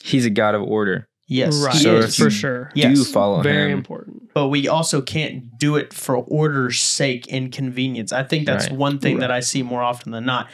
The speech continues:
Speaker 2: is we program it so that we don't have to think about it.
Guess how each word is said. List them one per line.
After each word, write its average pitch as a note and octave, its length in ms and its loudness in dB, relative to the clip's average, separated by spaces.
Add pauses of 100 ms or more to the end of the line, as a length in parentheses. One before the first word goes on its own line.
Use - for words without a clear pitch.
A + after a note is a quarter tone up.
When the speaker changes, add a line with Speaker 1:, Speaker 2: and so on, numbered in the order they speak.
(200)
Speaker 2:
is D3 260 0 (200)
we D3 140 4
program D#3+ 720 0
it D3+ 120 -2
so - 200 -2
that C3+ 100 2
we C3 140 -4
don't D3 160 -2
have C#3+ 180 -4
to B2 80 -8
think F#3 400 -2
about A#2 380 0
it. A#2+ 240 -8